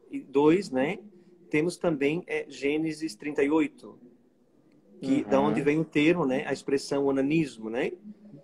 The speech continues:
Speaker 1: Então, é, desde o princípio, né? Desde do, do primeiro livro sagrado, temos, né? Deus condenando a contracepção.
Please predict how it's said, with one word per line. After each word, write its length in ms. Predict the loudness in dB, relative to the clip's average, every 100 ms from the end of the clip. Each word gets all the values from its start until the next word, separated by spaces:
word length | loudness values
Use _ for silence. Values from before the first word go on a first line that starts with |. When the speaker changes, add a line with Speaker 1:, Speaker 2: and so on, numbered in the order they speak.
| -20 -18 -10
Speaker 1:
Então, 400 | -4 0 0 0
é, 80 | -4
desde 420 | 4 6 6 0
o 40 |
princípio, 640 | -2 -2 -2 -2 -4 -2 -6
né? 100 | -2
Desde 360 | 0 0 -2 -16
do, 160 | -16
do 160 | -14 -14
primeiro 300 | -4 -4 0
livro 360 | 0 0 -2
sagrado, 520 | -6 -2 0 2 2 0
temos, 500 | -2 0 -2 -6 -8
né? 180 | -8 -6
Deus 280 | -6 -6
condenando 480 | -4 -4 -4 -4 -6
a 40 | -8
contracepção. 600 | -12 -14 -14 -14 -14